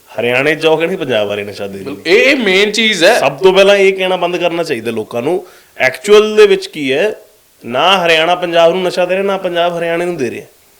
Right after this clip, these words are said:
Speaker 1: ਤੁਸੀਂ ਦੇਖਿਆ ਕਿਧਰੇ, ਮਤਲਬ, ਕੋਈ, ਅਹ, ਅਫੀਮ ਦੀ ਖੇਤੀ ਜਾਂ ਕੋਈ ਵੀ ਪੰਜਾਬ 'ਚ ਦੇਖਿਆ ਹੋਵੇ ਵੀ ਕਿਸੇ ਨੇ ਖੇਤ ਵਾਇਆ ਹੋਇਆ ਜਾਂ
Speaker 2: ਪੰਜਾਬ
Speaker 1: ਹਰਿਆਣੇ
Speaker 2: ਜਾਂ
Speaker 1: ਦੇਖਿਆ ਹੋਵੇ?
Speaker 2: ਹਰਿਆਣੇ 'ਚ ਤਾਂ ਇਲੀਗਲ ਹੈ ਸਾਰਾ ਕੁਛ, ਇੱਥੇ ਤਾਂ ਹੈ ਹੀ ਨਹੀਂ।
Speaker 1: ਹੈ ਨਹੀਂ ਨਾ।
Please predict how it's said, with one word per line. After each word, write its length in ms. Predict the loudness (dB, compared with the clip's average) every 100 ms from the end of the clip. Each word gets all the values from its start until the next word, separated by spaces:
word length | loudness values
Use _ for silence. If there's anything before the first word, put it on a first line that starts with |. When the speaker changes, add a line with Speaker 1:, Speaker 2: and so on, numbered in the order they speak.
| _ _ -16
Speaker 1:
ਤੁਸੀਂ 160 | -8 -2
ਦੇਖਿਆ 260 | 0 0
ਕਿਧਰੇ, 320 | 0 0 0
ਮਤਲਬ, 280 | 0 -2 -4
ਕੋਈ, 340 | -4 -4 -4 -6 -14 _ -10
ਅਹ, 600 | -4 -2 0 0 -2 -4
ਅਫੀਮ 300 | -6 -4 -4
ਦੀ 80 | -4
ਖੇਤੀ 360 | -6 -6 -6 -4
ਜਾਂ 100 | -4
ਕੋਈ 140 | -4
ਵੀ 80 | -8
ਪੰਜਾਬ 440 | -4 0 2 2
'ਚ 40 | 0
ਦੇਖਿਆ 320 | -6 -4 -2
ਹੋਵੇ 160 | -2 -4
ਵੀ 120 | -6
ਕਿਸੇ 200 | -8 -8
ਨੇ 80 | -4
ਖੇਤ 320 | 0 0 2
ਵਾਇਆ 240 | 2 4
ਹੋਇਆ 160 | 4 2
ਜਾਂ 180 | 4 4
Speaker 2:
ਪੰਜਾਬ 180 | 4
Speaker 1:
ਹਰਿਆਣੇ 200 | 4 4
Speaker 2:
ਜਾਂ 80 | 2
Speaker 1:
ਦੇਖਿਆ 200 | 2 4
ਹੋਵੇ? 100 | 2
Speaker 2:
ਹਰਿਆਣੇ 220 | 2 -2
'ਚ 80 | -4
ਤਾਂ 140 | -2 -2
ਇਲੀਗਲ 560 | -2 -4 -6 -4 -2
ਹੈ 100 | -2
ਸਾਰਾ 300 | -2 -4 -4
ਕੁਛ, 200 | -6 -6
ਇੱਥੇ 240 | -6 -6 -2
ਤਾਂ 120 | 0
ਹੈ 120 | 0
ਹੀ 140 | -2
ਨਹੀਂ। 260 | -6 -10 -4
Speaker 1:
ਹੈ 200 | 0 2
ਨਹੀਂ 140 | 2
ਨਾ। 220 | -2 -4